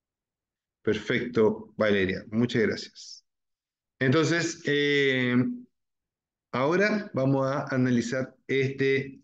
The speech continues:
este párrafo que está acá. Dice, "Suele decirse que la moto va hacia donde mira el piloto. Y aunque suene anecdótico,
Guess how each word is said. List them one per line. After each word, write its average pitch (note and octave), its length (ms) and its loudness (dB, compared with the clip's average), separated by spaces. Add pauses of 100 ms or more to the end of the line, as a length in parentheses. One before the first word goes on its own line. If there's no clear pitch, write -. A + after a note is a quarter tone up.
este A2+ 300 0
párrafo A#2 500 2
que A#2+ 80 2
está A#2+ 180 -2
acá. C#3+ 380 -2 (840)
Dice, C3 300 2
"Suele G3 320 6
decirse G3+ 840 2 (280)
que D#3+ 120 2
la D#3 120 4
moto D3 340 4
va D3 240 2
hacia C#3+ 640 -2
donde C3+ 360 4
mira C3 500 2
el B2 220 0
piloto. B2+ 400 0 (760)
Y C#3 100 0
aunque D3 260 0
suene F3 500 -2
anecdótico, F3+ 1160 0